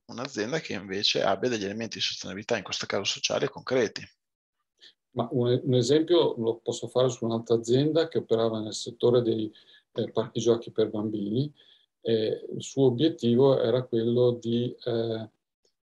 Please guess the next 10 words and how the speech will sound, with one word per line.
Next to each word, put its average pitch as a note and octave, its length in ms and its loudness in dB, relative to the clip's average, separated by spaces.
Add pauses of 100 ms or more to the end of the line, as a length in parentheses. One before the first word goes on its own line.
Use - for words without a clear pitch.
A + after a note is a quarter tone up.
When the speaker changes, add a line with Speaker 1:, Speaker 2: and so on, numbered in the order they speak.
(1300)
Speaker 2:
ampliare C#3 640 4
l'offerta B2 680 2
di A#2 160 -6
prodotto C#3 880 2
utilizzando B2+ 800 0
una B2+ 160 0
linea A#2+ 280 0
di A#2+ 120 -4
prodotti A#2+ 500 0
sostenibili. A2+ 800 -6